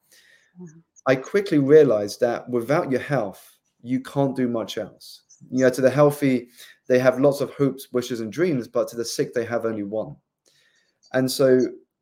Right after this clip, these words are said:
Speaker 2: it was important for me to stop making my health a side hustle so that I could transfer the lack of energy from a job that was exhausting me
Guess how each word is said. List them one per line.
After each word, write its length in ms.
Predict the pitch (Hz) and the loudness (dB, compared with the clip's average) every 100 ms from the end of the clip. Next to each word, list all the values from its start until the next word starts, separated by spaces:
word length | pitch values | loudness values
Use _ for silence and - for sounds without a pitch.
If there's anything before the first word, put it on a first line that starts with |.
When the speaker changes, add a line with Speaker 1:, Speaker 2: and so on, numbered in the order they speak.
| - | -2
Speaker 2:
it 120 | 147 139 | 2 2
was 180 | 135 | 2
important 540 | 139 127 - 160 170 151 | 0 -4 -2 0 0 -2
for 120 | 117 | -8
me 280 | 110 107 107 _ _ | -10 -10 -12 _ _
to 100 | 117 | -14
stop 400 | - - 139 - | -6 0 0 -2
making 400 | 127 131 127 123 | -4 -4 -4 -6
my 120 | 117 | -6
health 280 | 110 117 - | -4 -6 -6
a 60 | 104 | -12
side 320 | - 131 127 | -4 -4 -4
hustle 460 | 104 95 - - _ _ _ _ _ _ _ | -8 -12 -14 -16 _ _ _ _ _ _ _
so 180 | _ - | _ 2
that 140 | 135 - | 2 4
I 180 | 147 160 | 4 2
could 260 | 160 147 | 0 -4
transfer 880 | - - 147 135 - 139 120 95 95 _ _ _ _ _ _ _ _ _ _ - | -6 -2 0 -2 4 6 8 4 -6 _ _ _ _ _ _ _ _ _ _ -2
the 100 | 120 | 0
lack 380 | 127 156 160 | 2 2 2
of 120 | 156 139 | 0 2
energy 540 | 135 113 98 95 101 _ | 0 -2 -4 -8 -12 _
from 220 | _ 120 | _ -6
a 60 | 120 | -6
job 380 | 117 139 139 135 | -2 6 6 6
that 160 | 123 | 2
was 380 | 107 113 - - _ _ 123 | 2 -2 -6 -14 _ _ -6
exhausting 720 | 117 110 131 156 - 117 101 | -6 -4 -4 -4 -6 -8 -8
me 240 | 98 95 | -8 -10